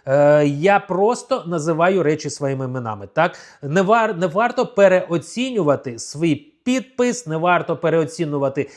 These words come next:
свій вклад в економіку Канади, не варто переоцінювати, е, свої можливості в Канаді. Треба чітко розуміти, хто ви,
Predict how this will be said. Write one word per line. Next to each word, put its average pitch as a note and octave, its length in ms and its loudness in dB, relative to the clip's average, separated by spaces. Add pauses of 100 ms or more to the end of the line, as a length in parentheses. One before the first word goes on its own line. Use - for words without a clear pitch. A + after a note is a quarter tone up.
свій C#3 480 -4
вклад A3+ 640 0
в G3+ 60 -2
економіку G#3+ 640 0
Канади, G3 480 0
не D3+ 140 -4
варто F#3 340 2
переоцінювати, F3+ 1080 0 (280)
е, C#3 200 2
свої E3 420 0
можливості G3 840 0
в - 120 -6
Канаді. F#3 460 0
Треба A3+ 400 -2
чітко A#3+ 580 -6
розуміти, G3 600 -2
хто G3+ 380 0
ви, C4 180 0